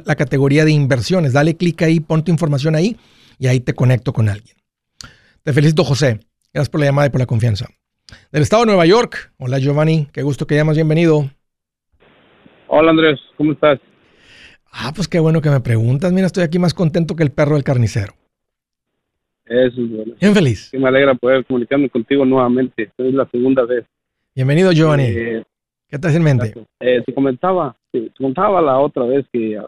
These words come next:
Speaker 2: eh, hablé al show, eh, que yo quería comprar una casa en otro estado. Yo vivo en Nueva York, pero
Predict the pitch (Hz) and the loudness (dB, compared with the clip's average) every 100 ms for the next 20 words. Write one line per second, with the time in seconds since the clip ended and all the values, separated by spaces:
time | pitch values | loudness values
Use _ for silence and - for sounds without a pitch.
0 | - 120 113 107 107 110 131 120 - 131 | -14 -10 -10 -12 -8 -2 0 0 -2 -2
1 | 120 104 _ 107 107 _ _ _ _ _ | -2 -4 _ -20 -20 _ _ _ _ _
2 | _ 117 127 127 123 120 117 110 120 123 | _ -8 -6 -2 0 0 -2 -4 -4 -4
3 | 120 110 - 123 - 101 - 107 104 104 | -4 -6 -6 -6 -8 -16 -18 -18 -14 -12
4 | 101 - - 120 117 - 135 117 120 127 | -14 -18 -14 -10 -10 -6 -4 -2 -2 -2
5 | 120 113 135 - 110 | -2 -2 -4 -6 -12